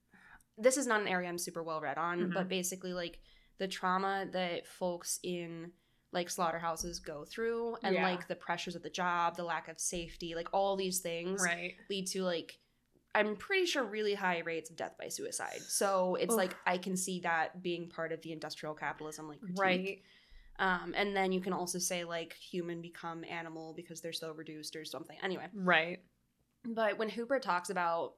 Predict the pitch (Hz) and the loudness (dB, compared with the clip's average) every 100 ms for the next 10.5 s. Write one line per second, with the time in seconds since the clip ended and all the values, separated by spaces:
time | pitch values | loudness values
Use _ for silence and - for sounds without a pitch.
0 | _ - 175 - 190 185 185 175 165 - | _ -12 -10 -8 -4 -2 0 0 -2 -2
1 | 185 180 185 180 185 175 170 175 - 165 | -4 -4 -2 -4 -2 -4 0 0 -2 -6
2 | 180 196 226 262 285 285 - - _ _ | -4 -2 -2 -2 -6 -6 -12 -12 _ _
3 | - 262 262 214 202 190 185 - - 254 | -16 -4 4 6 8 6 2 0 -6 -6
4 | 254 285 285 269 220 202 196 190 185 180 | 2 2 2 2 4 4 2 2 -2 -2
5 | - - - 208 196 185 190 240 196 185 | -10 -10 -14 -4 0 0 0 -4 -4 -6
6 | - 170 175 - 269 269 277 285 277 - | -2 0 -2 -8 -10 -6 -4 -4 -6 -10
7 | 208 196 202 202 - 202 196 190 190 196 | -10 -8 -10 -10 -2 0 0 0 -2 0
8 | 202 190 185 185 190 - 190 185 175 170 | 2 2 2 2 2 2 0 2 2 0
9 | 170 175 170 170 165 160 170 165 165 160 | -2 -4 -4 -6 -6 -6 -6 -6 -4 -4
10 | 151 - 175 165 | -4 -4 -2 -4